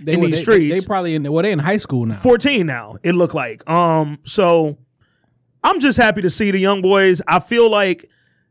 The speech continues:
Speaker 2: the show with Jason Mitchell's character no longer being on there,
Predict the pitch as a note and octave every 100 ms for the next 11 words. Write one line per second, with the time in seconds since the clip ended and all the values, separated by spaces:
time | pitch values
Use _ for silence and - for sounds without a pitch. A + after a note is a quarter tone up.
0 | _ _ D3+ D3+ D3+ - F#3 F3 F3 D#3+
1 | D#3+ E3+ - E3 E3 E3 D#3 E3 D#3 C#3+
2 | E3+ D#3+ C#3+ D3 C#3+ C#3+ C3+ B2+ B2+ B2+
3 | D#3+ E3+ E3 D#3+ D#3